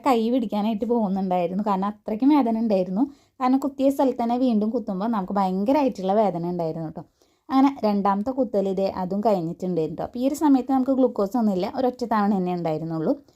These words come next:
അങ്ങനെ ദേ രണ്ടാമത്തെ തവണ കുത്തിയപ്പോൾ ദേ ഇതേപോലെ ഒരു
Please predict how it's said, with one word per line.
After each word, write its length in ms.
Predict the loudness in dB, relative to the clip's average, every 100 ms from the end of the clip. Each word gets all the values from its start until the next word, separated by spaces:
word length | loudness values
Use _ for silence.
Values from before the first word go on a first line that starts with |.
| _ _ 0
അങ്ങനെ 220 | 2 4
ദേ 80 | 4 2
രണ്ടാമത്തെ 400 | 0 0 0 0 0
തവണ 200 | 0 0 -4
കുത്തിയപ്പോൾ 420 | -6 -6 -6 -4
ദേ 60 | -4 -4
ഇതേപോലെ 420 | -4 -4 -4 0 2
ഒരു 140 | 2